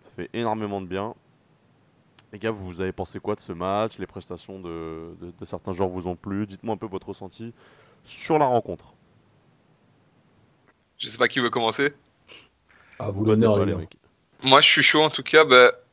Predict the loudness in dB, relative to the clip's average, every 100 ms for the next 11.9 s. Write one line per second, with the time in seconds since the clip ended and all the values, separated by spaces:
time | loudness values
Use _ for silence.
0 | 2 4 6 4 4 4 4 2 0 -2
1 | 4 8 10 10 8 6 2 -16 -2 0
2 | 2 2 2 0 0 0 0 0 -2 0
3 | 0 2 0 0 -4 -2 -4 -4 -4 2
4 | 8 10 10 8 6 6 2 2 -2 2
5 | 4 4 2 2 -2 -4 -4 -10 -6 -6
6 | -8 _ _ _ _ _ -8 0 4 4
7 | 8 10 10 6 2 2 2 2 4 4
8 | 4 0 -2 -4 -6 -6 -2 0 0 0
9 | 0 2 2 6 4 4 _ -20 -20 2
10 | 4 6 6 6 6 4 4 0 0 0
11 | 2 4 6 8 8 8 8 6